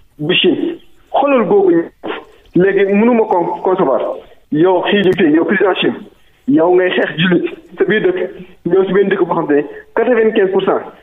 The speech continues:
de la population ay jullit lañ nga ne leen bëgg a faj benn ñaar O M S bi nga xam ne tey war nañoo jox ay, ay, ay vaccin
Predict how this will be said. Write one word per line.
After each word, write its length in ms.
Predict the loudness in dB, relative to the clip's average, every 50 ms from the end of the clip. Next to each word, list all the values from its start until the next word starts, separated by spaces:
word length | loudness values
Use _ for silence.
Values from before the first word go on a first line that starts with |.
| _ -4
de 60 | -2
la 80 | -2 0
population 520 | 0 0 0 0 0 0 0 0 -2 -2 -2 -4 -12 -18 -20 -20 -20 -14 -6 -2
ay 100 | -2 0 0
jullit 200 | 0 0 0 0 0
lañ 140 | 0 -2 -4 -8 -16 -20 -14 -4 -2
nga 100 | 0 2
ne 120 | 2 4 4
leen 140 | 4 2
bëgg 120 | 2 2 2
a 40 | 2
faj 140 | 0 -2 -4 -6 -16 -20 -20 -20 -20 -20 _ _ _ _ _ _ -4
benn 320 | -2 0 0 0 0 -2 -4 -4 -8 -10 -14 -18 -20 -20 -8 0 2
ñaar 300 | 2 2 2 0 -2 -4 -4 -6 -6 -8 -10 -14 -18 -10 -6 -2
O 100 | 0 2
M 140 | 2 2 2
S 100 | 0 -2 -2 -6 -6 -8 -12 -14 -4
bi 100 | 0 2
nga 100 | 2 2 2
xam 100 | 2 0
ne 60 | 2
tey 200 | 2 2 0 0 -2 -6 -16 -14 -6 -2
war 140 | -2 0 2
nañoo 220 | 2 2 2 2 2
jox 140 | 0 -2 -2 -2
ay, 360 | 0 2 2 0 0 -4 -8 -8 -10 -10 -10 -12 -20 -16 -8 -4 0
ay, 120 | 2 2 2
ay 120 | 2 2
vaccin 300 | 0 0 -2 -2 -2 -4